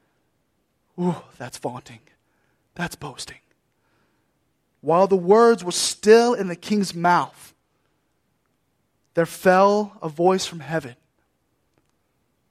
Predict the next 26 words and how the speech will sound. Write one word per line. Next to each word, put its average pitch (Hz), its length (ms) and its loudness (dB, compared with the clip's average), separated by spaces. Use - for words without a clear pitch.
"O 185 160 4
King 196 360 0
Nebuchadnezzar, 175 680 0
to 170 180 -10
you 165 480 0
it 165 120 -2
is 151 100 -2
spoken. 151 540 -4
The - 80 -6
kingdom 170 640 -2
has 156 200 -8
departed 151 540 -4
from 131 160 -20
you." 123 220 -20
What 190 120 2
about 202 220 4
Jesus' 202 380 -4
treatment 190 460 -4
of 180 100 0
the 175 100 -4
religious 180 420 0
hypocrites 180 760 -4
in 160 140 -8
Matthew 175 320 0
chapter 165 320 -6
six, - 640 -4